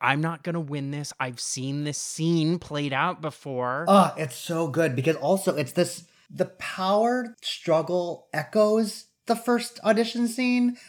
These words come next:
Speaker 2: but it's also, like, this revelation that, oh no, you guys weren't screwing over Joan McCracken. She's a player too.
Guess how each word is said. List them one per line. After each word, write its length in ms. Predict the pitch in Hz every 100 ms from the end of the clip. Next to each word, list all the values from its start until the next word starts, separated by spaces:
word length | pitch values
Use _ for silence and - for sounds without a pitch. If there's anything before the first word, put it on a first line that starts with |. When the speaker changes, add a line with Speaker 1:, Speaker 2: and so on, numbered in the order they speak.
| - _ _
Speaker 2:
but 160 | 214 190
it's 160 | 185
also, 460 | - 143 185 - 196
like, 640 | 165 123 107 95 - - -
this 480 | 143 165 185 - -
revelation 1080 | 143 127 151 165 135 120 135 - 190 190 190
that, 540 | 127 139 131 127 127 - _ _ _ -
oh 120 | 170
no, 480 | 180 190 160 101 - _ _
you 160 | 143 185
guys 300 | 214 214 170
weren't 300 | 185 175 -
screwing 680 | - - - 170 175 147
over 380 | 135 156 143 135
Joan 260 | 123 131 123
McCracken. 720 | 107 - 135 131 107 92 90 _ _ _ _
She's 380 | - - 190 208
a 80 | 165
player 500 | 123 - 147 127 104
too. 380 | 98 127 98